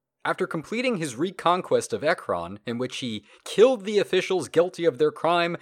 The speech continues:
and hung their bodies on poles surrounding the city, the puppet king was put back in place,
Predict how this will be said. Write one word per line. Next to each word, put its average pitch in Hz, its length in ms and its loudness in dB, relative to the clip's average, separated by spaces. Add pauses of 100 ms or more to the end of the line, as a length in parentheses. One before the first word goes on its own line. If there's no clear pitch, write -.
(120)
and 92 180 -4
hung 208 300 4
their 180 140 4
bodies 147 400 2
on 123 140 -2
poles 151 420 2
surrounding 123 580 0
the 95 80 -8
city, 135 580 -6 (180)
the 98 100 -4
puppet 220 360 0
king 185 260 -4
was 147 160 -4
put 156 220 -2
back 131 220 -4
in 101 120 -10
place, - 500 -4